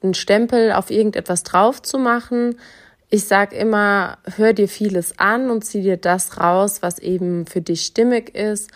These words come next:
Und so habe ich's auch gemacht. Aber falls du mit dem Begriff jetzt noch nichts anfangen kannst, dann hier eine ganz kurze Erklärung, dass einfach hochsensible Menschen viel, viel mehr spüren,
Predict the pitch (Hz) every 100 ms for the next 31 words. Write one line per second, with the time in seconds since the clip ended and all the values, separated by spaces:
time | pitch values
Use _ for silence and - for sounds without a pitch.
0 | - - _ 196 185 190 185 185 - 175
1 | 226 - 208 196 196 185 180 190 202 196
2 | - 202 185 180 165 - 190 180 170 -
3 | 165 190 202 - - 180 226 240 269 269
4 | 262 262 262 285 - - _ - 175 175
5 | 180 175 - 180 202 - 226 214 - 180
6 | - 185 175 175 180 - - - - -
7 | - 180 170 156 - 220 247 247 233 226
8 | 220 214 - 202 190 185 185 - 196 185
9 | 180 - - _ _ - - 269 269 262
10 | 254 - 233 226 214 190 180 180 - -
11 | 208 196 196 208 254